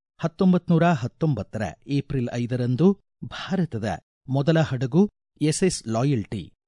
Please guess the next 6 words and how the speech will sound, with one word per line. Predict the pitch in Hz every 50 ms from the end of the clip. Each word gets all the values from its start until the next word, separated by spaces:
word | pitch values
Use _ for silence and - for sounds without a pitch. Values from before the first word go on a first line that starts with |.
| _ _ -
ಮುಂಬೈನಿಂದ | 135 170 180 165 190 185 175 170 151 147 147
ಲಂಡನ್ಗೆ | 156 165 160 123 107 113 127 123 139 131 131 113 143 156
ಪ್ರಯಾಣಿಸುವ | 165 - - 107 101 107 135 156 175 160 - - 127 117
ಮೂಲಕ | 104 101 98 95 98 104 - - 101 80 - - _ _ _ _ _ _ - 123
ಭಾರತದ | - - - 131 139 135 135 127 - 127 127 165 185 180 - _ _ _ _ _
ಕಡಲಯಾನದ | - 143 156 190 190 196 190 165 143 131 123 101